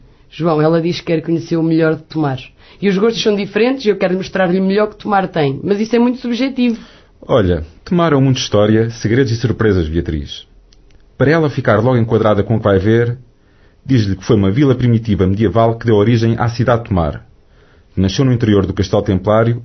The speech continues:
Speaker 2: erguido no ano mil seiscentos e sessenta por Gualdim Pais. Aliás, até como já falámos há um ou dois programas atrás.
Speaker 1: Sim, se calhar é uma boa ideia.
Speaker 2: Espera, vamos então arranjar aqui uma solução rápida para a tua espécie de problema.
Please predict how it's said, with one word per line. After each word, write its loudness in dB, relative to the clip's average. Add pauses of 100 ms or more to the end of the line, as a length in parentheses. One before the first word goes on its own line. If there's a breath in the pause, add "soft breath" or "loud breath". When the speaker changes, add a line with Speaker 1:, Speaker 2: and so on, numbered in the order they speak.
Speaker 2:
erguido 2
no 2
ano 2
mil 2
seiscentos -2
e -4
sessenta -2 (240 loud breath)
por 2
Gualdim 2
Pais. 0 (300)
Aliás, 0 (240 soft breath)
até -2
como 0
já 2
falámos 0 (140)
há 2
um 2
ou 0
dois -2
programas 0
atrás. 0
Speaker 1:
Sim, 0
se -14
calhar 0
é 2
uma 2
boa 2
ideia. 0 (440)
Speaker 2:
Espera, 0 (480 soft breath)
vamos 0
então 2
arranjar 2
aqui 0
uma 2
solução -2
rápida 0 (240 loud breath)
para 2
a -2
tua 0
espécie -2
de -8
problema. -2